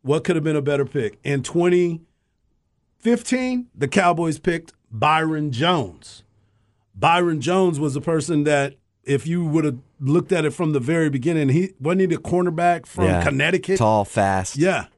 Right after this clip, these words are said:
Speaker 1: And he ended up walking, but they may get him back, by the way. There's a possibility of the Cowboys bringing him back in 'cause he's gonna be a cap casualty for the Miami Dolphins. So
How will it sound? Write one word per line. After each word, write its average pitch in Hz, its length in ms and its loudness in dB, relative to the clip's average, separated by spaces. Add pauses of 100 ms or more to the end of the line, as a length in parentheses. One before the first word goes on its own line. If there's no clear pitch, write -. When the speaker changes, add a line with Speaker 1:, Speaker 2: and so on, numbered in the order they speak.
(360)
Speaker 1:
And 147 320 0
he 175 180 4
ended 175 160 2
up 147 140 -2
walking, 160 560 0
but 113 200 -8
they 135 120 -2
may 147 240 0
get 139 180 0
him 127 100 2
back, 127 260 -2
by 110 120 -4
the 101 100 -6
way. 104 220 -6 (480)
There's 107 320 -2
a 113 60 -2
possibility 139 720 0
of 117 60 0
the 113 60 -4
Cowboys 117 460 -2
bringing 120 280 0
him 113 100 -2
back 117 240 -2
in 120 160 -2
'cause 107 180 -4
he's 117 140 -2
gonna 120 160 0
be 117 120 0
a 101 60 -4
cap 120 280 -4
casualty 117 720 -4
for 117 320 -2
the 101 240 -6 (240)
Miami 117 440 -2
Dolphins. 107 600 -4
So 101 300 -6